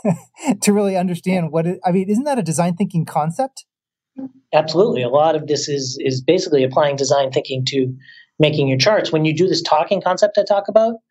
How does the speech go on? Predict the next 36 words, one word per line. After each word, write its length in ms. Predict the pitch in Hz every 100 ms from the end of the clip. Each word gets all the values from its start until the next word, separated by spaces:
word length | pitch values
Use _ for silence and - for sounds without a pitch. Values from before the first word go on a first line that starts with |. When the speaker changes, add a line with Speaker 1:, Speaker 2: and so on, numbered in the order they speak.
| _ _ _ _ -
Speaker 2:
you're 160 | 156
really 260 | 151 175 175
trying 300 | 165 175 165
to 100 | 165
understand 560 | 151 147 - 170 208
that. 200 | 120 113 -
You're 260 | 131 139
really 180 | 151 170
trying 260 | 165 165 147
to 80 | 131
get 200 | 156 185
to 100 | -
that. 240 | 123 117
You 80 | 135
can 180 | 151 139
say, 460 | - 233 190 127 - _ _ _ -
you 80 |
know, 220 | 151 151 151
"Well, 220 | 147 156
I've 180 | 143 147
got 160 | 156
this 160 | 151 135
data 280 | - 151 165
about 200 | 135 120
sales 400 | - 143 156 160
and 100 | 127
revenues, 520 | 135 151 165 175 143
and 100 | 127
I, 200 | 123 120 - - - - _
I 120 | 120 123
kinda 260 | 131 160 147
wanna 200 | 151 139
show 380 | - 151 165 170
that 220 | 120 -
there's 340 | 131 127 - -
this 180 | 120